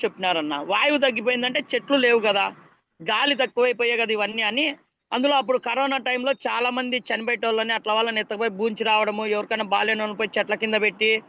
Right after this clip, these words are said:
ఆ, అలా వాళ్ళు కానీ బతికినారన్న. అప్పుడు రెండు వేల ఇరవై నాలుగు జనవరి పద్దెనిమిదో తారీఖు నుంచి స్టార్ట్ చేసిండేదన్న మొక్కలు నాటే కార్యక్రమం.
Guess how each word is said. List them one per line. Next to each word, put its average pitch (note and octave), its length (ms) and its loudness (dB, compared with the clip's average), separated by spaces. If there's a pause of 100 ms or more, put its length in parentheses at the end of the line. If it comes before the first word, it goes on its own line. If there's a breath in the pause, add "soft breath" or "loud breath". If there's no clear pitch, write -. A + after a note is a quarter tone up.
(540 soft breath)
ఆ, G3+ 60 0
అలా G#3 580 4
వాళ్ళు A3+ 260 2
కానీ C4 140 -2
బతికినారన్న. F#3+ 840 -4 (500)
అప్పుడు B3+ 280 -2
రెండు A#3 260 0
వేల C4 160 6
ఇరవై A#3 260 4
నాలుగు A#3 340 2
జనవరి A#3+ 420 0
పద్దెనిమిదో A3+ 520 -4
తారీఖు G3+ 320 0
నుంచి G#3 240 -2
స్టార్ట్ G3+ 380 -2
చేసిండేదన్న F#3 500 0
మొక్కలు F#3 360 0
నాటే F#3 240 0
కార్యక్రమం. E3+ 600 -2